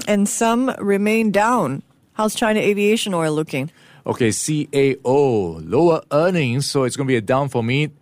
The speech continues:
Speaker 2: and that is despite higher turnover. So this is, um, with its main business in the supply of jet fuel in China, and
Speaker 1: Mm.
Speaker 2: if you've been following the headlines,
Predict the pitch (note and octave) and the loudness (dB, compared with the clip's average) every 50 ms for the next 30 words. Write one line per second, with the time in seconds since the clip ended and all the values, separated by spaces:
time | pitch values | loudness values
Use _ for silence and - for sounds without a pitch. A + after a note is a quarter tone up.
0 | _ - G2+ G2+ G2+ D3 D#3+ D#3 D3 D3 C#3 G#2+ G#2+ C3 C3 - - - C3+ C3 | _ -8 -6 -2 0 2 2 4 2 2 0 0 0 -2 -2 -2 -2 -2 0 0
1 | C3 B2+ - _ _ _ _ _ _ _ _ - - - B2+ A#2 A#2 A#2 A#2+ B2 | 0 -2 -4 _ _ _ _ _ _ _ _ -12 -6 -2 0 0 2 2 2 2
2 | B2 A#2+ - _ _ - - - A#2+ A#2+ A#2+ B2 - - - A2 G#2+ G2+ F#2 F#2+ | 0 -2 -6 _ _ -12 -4 0 2 2 2 0 -2 -4 -2 -2 0 0 0 -2
3 | F#2 F2 E2+ - - A2+ G#2 G#2 G#2 G#2 G#2 G#2 G2+ - - - - _ - - | -2 -4 -4 -4 -2 0 0 2 2 2 0 -2 -4 -8 -14 -20 -20 _ -20 -20
4 | _ - - A2 B2+ B2+ A#2+ - A#2 G#2+ - A#2+ G#2+ G#2 G2+ G2 G2 F#2 G#2 G2+ | _ -4 0 0 2 2 0 -2 -4 -2 0 0 2 2 2 0 0 0 0 0
5 | - - - G2 F#2 F#2+ G#2 B2+ C#3 C3+ B2 B2+ A#2 - - B2+ A#2+ - - A#2 | -2 -4 -8 -6 -2 0 0 2 2 2 2 2 2 0 0 -2 -2 -2 -4 -4
6 | A2 G#2+ G2+ - A#2+ - - A#2 A2+ A2+ A2 G2+ - - - - - C3+ C3+ - | -2 -2 -2 -2 -4 -4 -2 0 0 2 2 0 -2 -6 -8 -4 -2 -2 -2 -4
7 | - - - - - F#3+ G3 G3+ D#3 G#2 F#2 F2+ F2 F2+ F#2 F#2 - A#2+ G2+ F2+ | -8 -20 -12 -6 -4 0 2 2 2 2 0 -2 -4 -6 -6 -6 -4 -2 -2 0
8 | F#2 F#2+ G#2 A#2+ B2 - A2 A2 G#2+ G#2+ G2 E2+ - - - - - - _ _ | 0 0 -2 -2 -2 0 0 0 0 0 -2 -4 -8 -12 -20 -20 -20 -20 _ _
9 | _ _ - - G#2 - A2+ A2+ G#2 - A#2+ A2 G#2 - B2 A#2 A#2+ A2 G2 A#2+ | _ _ -6 -6 -4 -2 0 -2 0 0 0 0 0 2 0 2 2 2 2 0
10 | A#2+ - A#2 A#2+ A#2+ B2+ B2+ A#2+ - - - | 0 0 0 0 2 2 0 -2 -4 -8 -12